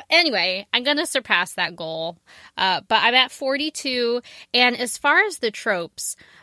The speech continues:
my goal was actually, um, I really want to read all of them. I know it's just,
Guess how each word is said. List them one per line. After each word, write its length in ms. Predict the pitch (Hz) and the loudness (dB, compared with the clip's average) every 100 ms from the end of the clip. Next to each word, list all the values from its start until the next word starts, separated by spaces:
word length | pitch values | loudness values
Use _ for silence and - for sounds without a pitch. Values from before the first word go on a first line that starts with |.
| _ | _
my 400 | 220 240 277 392 302 | -2 4 4 4 2
goal 240 | 262 226 | 2 2
was 140 | 214 | 2
actually, 600 | 208 190 - 190 190 175 | 0 0 -4 -8 -6 -4
um, 500 | - 175 175 170 160 - - | -4 -4 -4 -8 -12 -12 -4
I 80 | 208 | -4
really 440 | 208 208 277 294 | -4 -2 -2 0
want 280 | 247 226 175 | 0 -2 -4
to 120 | - | -8
read 180 | 185 208 | -6 -6
all 320 | - 165 151 | -4 -6 -6
of 140 | - 170 | -10 -16
them. 260 | - - - _ _ | -18 -20 -20 _ _
I 140 | - 220 | 0 2
know 200 | 262 302 | 4 4
it's 160 | 415 | 2
just, 340 | - 359 - | -2 -2 -4